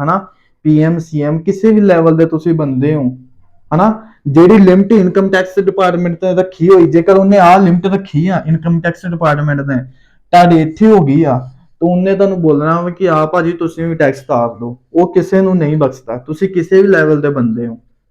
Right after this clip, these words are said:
ਠੀਕ ਆ? ਤੇ ਆਪਾਂ ਲਾਸਟ ਵੀਡੀਓ ਦੇ ਵਿੱਚ ਇਨਕਮ ਟੈਕਸ ਦਾ ਮਤਲਬ ਸਭ ਕੁਝ ਸਮਝਿਆ ਹੋਇਆ ਵਾ। ਪਹਿਲਾਂ ਤੁਸੀਂ ਉਹ ਵੀਡੀਓ ਦੇਖ ਆਓ, ਫਿਰ ਤੁਹਾਡੇ ਲਈ ਇਹ ਕੁਝ ਸਮਝਣਾ ਬਹੁਤ ਸੌਖਾ ਹੋ ਜਾਊਗਾ, ਹਨਾ? ਤੁਸੀਂ ਪਲੇਲਿਸਟ ਵਿੱਚ ਜਾਓ,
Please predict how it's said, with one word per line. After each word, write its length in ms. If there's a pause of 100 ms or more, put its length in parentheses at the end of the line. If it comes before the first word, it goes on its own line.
(320)
ਠੀਕ 180
ਆ? 80 (560)
ਤੇ 60 (260)
ਆਪਾਂ 420
ਲਾਸਟ 400
ਵੀਡੀਓ 240
ਦੇ 100
ਵਿੱਚ 180
ਇਨਕਮ 360
ਟੈਕਸ 320
ਦਾ 200
ਮਤਲਬ 440
ਸਭ 280
ਕੁਝ 220
ਸਮਝਿਆ 340
ਹੋਇਆ 160
ਵਾ। 300 (460)
ਪਹਿਲਾਂ 240
ਤੁਸੀਂ 240
ਉਹ 240
ਵੀਡੀਓ 260
ਦੇਖ 380
ਆਓ, 140
ਫਿਰ 200
ਤੁਹਾਡੇ 280
ਲਈ 100
ਇਹ 220
ਕੁਝ 240
ਸਮਝਣਾ 400
ਬਹੁਤ 260
ਸੌਖਾ 400
ਹੋ 60
ਜਾਊਗਾ, 440 (100)
ਹਨਾ? 180 (420)
ਤੁਸੀਂ 220
ਪਲੇਲਿਸਟ 560
ਵਿੱਚ 240
ਜਾਓ, 500